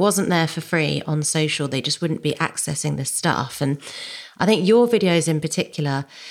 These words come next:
you know, some videos can be really corporate and really boring and really dull. And I find your content very Moorish, you know, like, I,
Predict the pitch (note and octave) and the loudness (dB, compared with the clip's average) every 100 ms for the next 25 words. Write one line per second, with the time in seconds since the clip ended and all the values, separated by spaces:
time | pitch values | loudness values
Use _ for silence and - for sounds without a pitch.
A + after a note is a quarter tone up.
0 | - - _ D#3 E3+ - A#3+ A3 G#3+ F3+ | -18 -20 _ 0 2 4 4 4 4 2
1 | - E3+ F3+ E3 D3+ D#3 - C#3+ C3 - | 2 2 4 4 2 0 0 0 0 2
2 | D3+ D3 C#3+ C#3 C3+ D#3 G#3 G#3+ D#3+ D3+ | 2 2 2 2 2 2 2 0 2 2
3 | C#3+ D3 C#3+ C#3 D3+ G3+ - E3+ E3+ - | 0 0 0 2 2 2 2 0 0 -2
4 | D#3+ D#3+ G3+ A3 G3 F3+ - F3+ - D#3 | -2 0 2 2 2 0 0 0 0 -4
5 | D3+ D3+ D3+ D#3+ E3+ F3 E3 C#3+ B2+ - | -2 0 2 2 4 4 4 2 0 -2
6 | - D#3+ D3 C#3+ - D#3+ - F3 - A#3 | -2 0 0 0 -2 -2 -4 -6 -4 -4